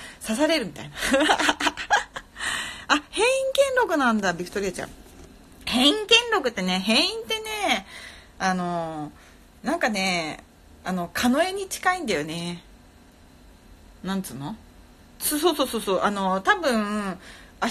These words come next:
日も、えっと、四柱推命やりそうなんですが、明日も、明日は閉院です。閉院病会です。<laughs> 閉院病の変人ぶりを、<laughs> 喋りたいと思います。楽しみ、明日も。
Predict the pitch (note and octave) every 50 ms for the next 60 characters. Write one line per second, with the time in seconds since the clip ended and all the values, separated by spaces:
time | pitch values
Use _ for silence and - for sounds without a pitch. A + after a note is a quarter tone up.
0 | - - - G4 F#4+ D#4+ B3 A3+ G#3+ G3 F3 D3 - - E3+ F3+ F3+ - F3+ F3
1 | E3 E3 D#3+ D#3 D3 - - - - - - D4+ D4 D4+ - D4+ D4+ C#4 A3+ F#3+
2 | E3+ E3 D#3 C#3 - - - - - - - F3 G#3 A3+ A3+ A3+ - C#4+ C4 C4
3 | B3 B3+ C4+ B3 F#3 F3+ F3+ - D#3+ D#3 F3+ F#3+ F#3 E3+ - - - - - -
4 | - - - - - - - - A3 - - - E4 D4+ C4+ C#4 C#4 C4+ A#3+ F#3+
5 | - - - - - - - - - A3 - - F#4 C4+ G#3+ G3 A#3+ C4 B3+ B3
6 | A#3+ A#3 A3+ G#3 G3 G3 - - - - - - - - C#4 D4 D4+ D4+ D#4 D4+
7 | C#4+ B3+ C#4+ D4 D4 C#4+ C#4+ - A3+ E3 C#3+ - - - - - - - - -
8 | - - - - - - - - - - - - - - - - - - - -
9 | - F#4 G4 G4+ G4+ G4+ G4 F#4 G#4 G4+ G4 B3+ A#3+ A#3 A#3 A#3 C4+ D#4+ F4+ F4
10 | F#4 F4+ F#4+ F4+ F4 - D#4+ D#4 D#4+ D#4+ C#4 G3 - - - - - A4+ A#4+ B4
11 | - - - A4 A#4 D5 - D#4+ C#4+ D#4+ D#4+ E4 F4+ E4+ F4+ F4+ D#4 D4 C#4+ C#4
12 | C#4 C4+ C4+ C4+ C#4 D4+ D4 - - C5+ - - - - - - - - A3 A#3+
13 | C#4+ - - A#3+ A3+ F#3 E3 F3+ - - D3+ C3+ -